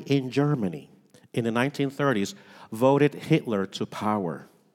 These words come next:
And Hitler began to talk about the hate of Jews. Then he began to talk about the hate of people who were mentally ill. Then he began to talk about hate to those who were not normals.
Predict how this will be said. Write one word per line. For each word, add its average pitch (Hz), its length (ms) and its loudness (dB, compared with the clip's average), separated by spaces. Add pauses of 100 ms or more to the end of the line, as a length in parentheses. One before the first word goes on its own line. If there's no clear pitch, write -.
(480)
And 120 180 2
Hitler 156 320 4
began 131 380 4
to 156 80 -6
talk 139 200 -2
about 127 220 2
the 117 100 0
hate 143 520 0
of 117 180 0
Jews. 104 680 -4 (1160)
Then 151 100 10
he 196 80 12
began 175 200 8
to 180 80 -6
talk 160 140 2
about 151 240 6
the 135 120 4
hate 151 380 6
of 131 200 2
people 151 300 4
who 143 160 2
were 135 140 4
mentally 131 520 2
ill. 90 440 0 (720)
Then 170 120 10
he 202 60 10
began 180 240 10
to - 80 -10
talk 165 160 4
about 147 220 6
hate 147 440 6 (380)
to 143 140 4
those 147 520 6
who 147 200 2
were 127 180 4
not 139 240 2
normals. 135 880 2